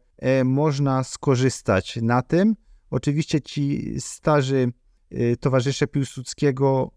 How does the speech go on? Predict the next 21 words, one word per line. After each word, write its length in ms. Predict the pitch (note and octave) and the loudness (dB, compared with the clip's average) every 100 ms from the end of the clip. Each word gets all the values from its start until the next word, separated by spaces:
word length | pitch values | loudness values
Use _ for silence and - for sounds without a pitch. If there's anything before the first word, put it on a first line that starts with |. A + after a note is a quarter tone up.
| _ | _
gardzili 1000 | B2+ A2 C3+ C3+ B2 A2+ F3 C3+ A2+ C3 - _ _ _ - | -6 0 2 2 0 -2 0 2 2 -2 -6 _ _ _ -4
tym 180 | C#3 C3 | 0 0
środowiskiem, 1040 | D3 C#3+ C3+ B2+ D3 - - F3+ G3 F#3+ | 0 0 0 0 -2 -4 -2 2 4 4
natomiast 580 | E3+ - F3 F3 E3 C#3 | 2 2 0 2 0 -2
było 240 | D3+ D#3+ | -2 0
czasami 400 | D#3 C3+ D3 D3+ | 0 0 0 0
one 180 | C#3+ C#3 | 0 0
im 160 | C#3+ C3+ | -2 -2
potrzebne 720 | - - D3+ C3+ C#3 C3+ C3 _ _ - | -4 -2 -2 0 0 -2 -4 _ _ -10
i 100 | B2+ | -10
później 400 | - C#3 C3 C3+ | -2 0 2 2
stanowiło 540 | B2 C#3 B2+ B2 B2+ A#2 | 2 2 2 2 0 2
dosyć, 440 | D3 - C3+ - | 2 0 -2 -4
e, 40 | - C3+ C3 - | -6 -4 -6 -6
istotną 800 | C3 - - D3+ - C#3 C3 B2+ | -8 -4 0 0 0 0 0 0
siłę 400 | - D#3+ C#3+ C#3 | -2 -2 0 0
w 100 | - | 0
tych 180 | C3 - | -2 -2
wszystkich 480 | D3 C3 - B2+ | -6 -8 -6 -4
rozgrywkach, 720 | A#2+ B2 A2 C3+ B2+ - B2 - | -2 -2 0 -2 0 0 -2 0
koteriach, 680 | A#2+ - A#2+ A#2+ A#2+ - | -2 2 2 4 2 0